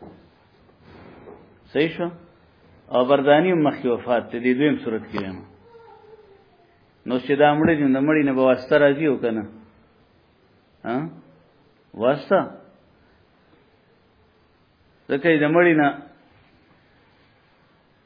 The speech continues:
د هغه نه به بل کس روایت کوي.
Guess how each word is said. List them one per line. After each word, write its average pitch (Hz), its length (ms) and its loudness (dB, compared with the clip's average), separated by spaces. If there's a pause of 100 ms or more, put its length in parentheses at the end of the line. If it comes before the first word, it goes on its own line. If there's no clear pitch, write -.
(2250)
د - 20 -2
هغه 135 260 6
نه 165 100 4
به 151 120 4
بل 160 220 4
کس 151 300 0
روایت 117 480 0
کوي. 101 180 -8